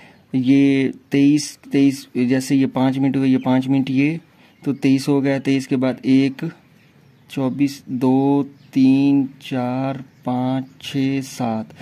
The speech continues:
तो ये टोटल हो गए सात घंटे, ये हो गए पाँच मिनट ये और पाँच मिनट ये, यानी कि सात घंटे, seven hours and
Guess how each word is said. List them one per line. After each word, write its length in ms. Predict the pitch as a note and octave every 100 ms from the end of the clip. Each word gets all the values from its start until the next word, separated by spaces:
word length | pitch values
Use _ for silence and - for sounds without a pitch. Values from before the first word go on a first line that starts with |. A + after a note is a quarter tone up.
| - - - -
तो 80 |
ये 200 | D3 D3+
टोटल 380 | D3 D3 C#3 D3
हो 180 | C#3 C3+
गए 180 | C3 C3+
सात 400 | - C3 C3 C3+
घंटे, 340 | C3+ C3 C3
ये 240 | C3+ B2+ C#3+
हो 180 | E3
गए 160 | D#3 D3+ D3 - - -
पाँच 340 | B2+ C3 C3+ C3+
मिनट 280 | C3 B2
ये 420 | B2+ B2 C3 C3+ -
और 120 | A#2+
पाँच 440 | - B2 A#2+ A#2 B2
मिनट 280 | A2+ A2
ये, 320 | A2 G2+ G2 C#3 _ - _ -
यानी 180 | B2+ B2+
कि 180 | C#3
सात 680 | C3 - - B2 B2 C3 -
घंटे, 580 | A#2+ A#2 A2+ A2 C3+ E3+ - _ _ _ _ _ - - - _ _ _ _ _ A3 A#3+ _ _ - -
seven 360 | B2 B2 C3+
hours 440 | C3+ B2 A#2+ C3 E3 - _ _ _ _ _ C3+
and 280 | B2+ C3+